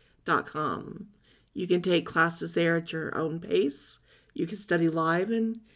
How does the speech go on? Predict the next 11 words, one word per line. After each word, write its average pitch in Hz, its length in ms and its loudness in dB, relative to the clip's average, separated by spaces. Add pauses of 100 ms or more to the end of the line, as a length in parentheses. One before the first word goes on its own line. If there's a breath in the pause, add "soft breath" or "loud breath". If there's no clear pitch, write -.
(140 soft breath)
classes 208 440 0
with 202 180 6
me 214 120 4
that 196 140 2
I 190 40 2
offer. 196 640 -2 (720)
Uh, 80 520 -4 (920)
you - 120 -16
can 165 100 -6
have 156 240 -6
private 160 500 -2